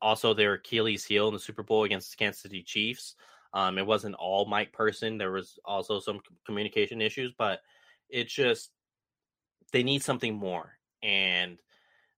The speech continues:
I think that more has to be someone other than Daniel Brunskill. Now, if he's the guy there, I'm not gonna go settle for a Tom Compton, though, to start at right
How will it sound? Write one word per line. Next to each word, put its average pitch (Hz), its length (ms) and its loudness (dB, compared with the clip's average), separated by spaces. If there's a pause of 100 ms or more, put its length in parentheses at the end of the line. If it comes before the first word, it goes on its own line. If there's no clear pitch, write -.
(340)
I 107 100 4
think 113 240 -4
that 104 200 4
more 101 280 0
has 98 220 2
to - 60 -16
be 98 100 -6
someone 98 500 -2 (140)
other 92 360 0 (280)
than 104 240 -2
Daniel 92 300 0 (140)
Brunskill. 92 480 -2
Now, 92 400 0 (580)
if - 180 -4
he's 151 180 -2
the 175 80 -4
guy 143 220 8
there, 151 400 6 (180)
I'm 123 120 0
not 175 160 6
gonna 165 120 2
go 135 160 4
settle 127 280 4
for 107 140 2
a 98 60 0
Tom 101 220 -2
Compton, 117 420 -2
though, 78 220 -12 (400)
to - 100 -10
start 107 220 0
at 92 120 -2
right 90 180 -4